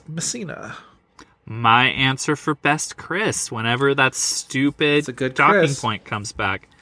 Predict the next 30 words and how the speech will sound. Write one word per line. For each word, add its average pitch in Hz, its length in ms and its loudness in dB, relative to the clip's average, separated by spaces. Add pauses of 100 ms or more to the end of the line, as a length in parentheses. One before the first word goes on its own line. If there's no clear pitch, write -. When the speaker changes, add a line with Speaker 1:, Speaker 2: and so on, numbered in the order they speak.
(220)
Speaker 1:
It's 131 120 -18
a 117 40 -16
very 123 240 0
good 120 160 -6
Speaker 2:
Chris 208 220 2
Speaker 1:
Chris. - 20 -6
Speaker 2:
Messina, 151 720 2 (220)
love 131 400 2
him, 127 520 -2 (340)
hot 147 340 4
husband 139 440 0
or 131 60 -2
boyfriend 113 560 -2
and 110 160 -4
things. 107 540 -4
Speaker 1:
Yep. - 420 -4 (420)
Speaker 2:
Yanking 139 560 2
on 139 200 2
the 135 80 -4
television 117 680 0
screen, 113 580 -6
on 113 180 0
my 113 140 -4
television 110 520 -4
screen 107 480 -6
in 95 120 -8
Sharp - 420 -10
Objects. 113 960 0
Speaker 1:
True. 180 380 6 (340)
Speaker 2:
Um, 101 720 0